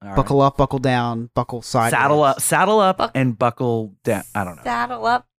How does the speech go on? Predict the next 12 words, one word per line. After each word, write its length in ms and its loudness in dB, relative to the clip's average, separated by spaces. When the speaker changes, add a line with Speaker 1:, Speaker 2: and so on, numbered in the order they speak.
Speaker 3:
buckle 300 -2
down. 280 -16
Okay. 400 -20
Speaker 2:
Number 320 0
three. 520 -2
You're 120 -12
gonna 100 -8
shoot 280 -6
your 140 4
eye 160 4
out, 240 0
kid. 320 -14